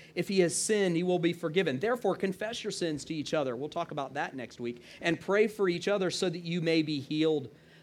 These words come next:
The power of a, or the, uh, the prayers of a righteous man is powerful and effective." There's that little word again, isn't it?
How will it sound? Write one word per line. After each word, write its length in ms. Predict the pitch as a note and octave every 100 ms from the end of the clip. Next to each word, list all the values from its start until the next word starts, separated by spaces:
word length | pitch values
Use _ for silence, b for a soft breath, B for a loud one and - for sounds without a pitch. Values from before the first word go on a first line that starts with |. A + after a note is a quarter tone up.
| B
The 140 | F#3
power 580 | F3+ F#3 F3+ G#3 G#3 G#3
of 220 | F3 D#3+
a, 240 | F3 D#3 -
or 120 | D#3
the, 160 | D#3+ F3
uh, 140 | D3+ - -
the 80 |
prayers 440 | E3 G#3 F#3+ F3 D#3 B B
of 120 | E3+
a 80 | E3
righteous 680 | D#3 C#3 E3 G3 - D#3+ -
man 380 | D#3+ D#3 A2 G2 - - B
is 220 | - C3+
powerful 680 | - - E3+ E3 C#3 - G2+ - - -
and 100 | C3
effective." 500 | A2+ D3 B2+ A#2 G2+
There's 200 | D#3 F#3
that 200 | F#3 E3
little 220 | F3 D3+
word 240 | A#2+ D#3 D#3+
again, 260 | A#2+ G#2+
isn't 220 | A#2+ B2+
it? 140 | A2+